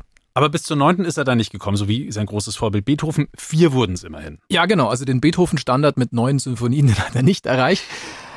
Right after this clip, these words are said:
Speaker 2: Aber trotzdem hat er es irgendwie geschafft, den Beethoven für sich zu überwinden. Also diesen Übervater, wenn man das nur so nennen will. Er schaut nicht mehr zu diesem Riesen da hinauf, sondern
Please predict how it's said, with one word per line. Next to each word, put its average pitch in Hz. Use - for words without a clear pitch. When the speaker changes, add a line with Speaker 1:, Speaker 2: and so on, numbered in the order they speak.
Speaker 2:
Aber 135
trotzdem 247
hat 165
er 165
es -
irgendwie 208
geschafft, 180
den 139
Beethoven 180
für 135
sich 190
zu -
überwinden. 151
Also 117
diesen 123
Übervater, 120
wenn 101
man 104
das 101
nur 98
so 95
nennen 101
will. 135
Er 143
schaut 240
nicht 202
mehr 160
zu -
diesem 147
Riesen 170
da 147
hinauf, 151
sondern 151